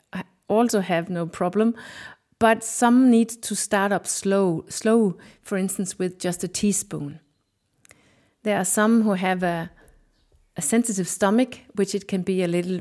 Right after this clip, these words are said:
which needs to get used to it. And there are also certain, uh, there are al-, you can also buy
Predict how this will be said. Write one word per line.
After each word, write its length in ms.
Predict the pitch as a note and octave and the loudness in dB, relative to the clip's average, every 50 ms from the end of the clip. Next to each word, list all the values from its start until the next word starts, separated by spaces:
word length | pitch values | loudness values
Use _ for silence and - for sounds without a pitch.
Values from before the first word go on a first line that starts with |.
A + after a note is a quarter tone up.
| - | -4
which 240 | - F3+ F3 - - - _ | -6 -6 -6 -6 -14 -14 _
needs 300 | - G3 G#3+ G#3+ G#3+ - | 0 0 0 0 -2 -4
to 80 | - G#3 | -6 -4
get 220 | - F#3+ F#3 - | -4 -4 -6 -2
used 320 | F3 F3+ F#3+ F#3 F#3+ - - | 0 0 0 0 -2 -6 -8
to 80 | E3+ | -8
it. 180 | C#3 C3+ C#3 - _ _ _ _ _ _ _ _ _ _ - - - - - - _ _ _ - | -8 -8 -10 -14 _ _ _ _ _ _ _ _ _ _ -20 -20 -20 -20 -20 -20 _ _ _ -4
And 360 | G3+ F#3+ F#3+ F#3+ G3 F#3+ F#3+ _ _ _ | -2 0 2 2 0 -2 -4 _ _ _
there 180 | - G#3 G3 - | 0 0 2 2
are 200 | - - G3 - | 2 0 -2 0
also 480 | - - A#3 B3+ B3+ A#3+ - A3+ G#3 | 0 2 2 2 2 0 0 0 0
certain, 640 | G3+ - - - G#3 G#3 G#3 G3 F#3+ F#3 F3+ F3 - - _ _ _ _ | 0 0 0 0 0 0 0 -2 -4 -4 -4 -6 -8 -10 _ _ _ _
uh, 220 | - F2+ E2+ - - - | -8 -6 -6 -6 -8 -4
there 160 | - F#3+ D#3+ | -4 -2 0
are 60 | F#2+ | 2
al-, 180 | A3 A#3 A3+ A3+ | 2 2 2 0
you 100 | A3 G#3 | -4 -2
can 140 | - G#3+ | -2 0
also 280 | G#3+ A3 B3 A#3 B3 G#3+ | 0 0 0 0 0 -2
buy 260 | F3+ - F#3+ F#3 F#3+ | 0 -2 -2 -4 -2